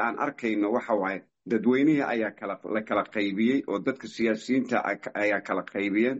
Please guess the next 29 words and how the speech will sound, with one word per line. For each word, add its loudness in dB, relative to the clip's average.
Oo 4
waxaad 0
arkaysaa -2
iyagoo 0
maaragtay -2
aad 0
iskaga -2
soo 0
horjeedo -2
dowladda 2
federaalka 0
ah 0
oo 2
amirtaan 0
laga 0
qaadanayn, -2
maamul 2
goboleedkii -2
oo -2
aan -2
maaragtay -4
aan, 2
aan 2
xiriir 0
uusan -2
lahayn. -2
Tusaale 2
aan 0
u -6